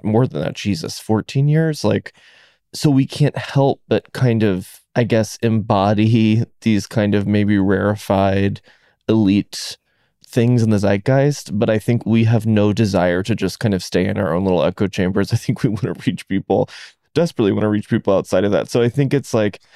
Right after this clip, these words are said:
whenever we're reminded that, like, our kind of maybe go-to instincts are a little weird,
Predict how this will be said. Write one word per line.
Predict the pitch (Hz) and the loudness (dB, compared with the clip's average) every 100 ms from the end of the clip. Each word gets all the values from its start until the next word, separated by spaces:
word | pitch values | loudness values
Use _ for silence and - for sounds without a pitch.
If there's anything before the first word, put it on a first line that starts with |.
| - _ | -20 _
whenever | 131 127 120 135 | 2 2 4 2
we're | 127 120 | 4 2
reminded | 110 104 101 98 95 110 117 120 117 | 2 2 2 2 2 2 2 2 2
that, | 123 | 0
like, | 101 95 | 0 0
our | 113 | -2
kind | 98 110 | 0 -2
of | 98 101 | 0 0
maybe | 104 101 101 | 0 0 0
go-to | 95 92 - 107 | 0 0 0 0
instincts | 104 110 - 117 113 - | 0 -2 -2 -2 -2 -2
are | 104 101 | 0 2
a | 113 | 4
little | 120 120 123 | 2 2 2
weird, | 127 123 123 123 135 139 | 0 2 2 2 0 -4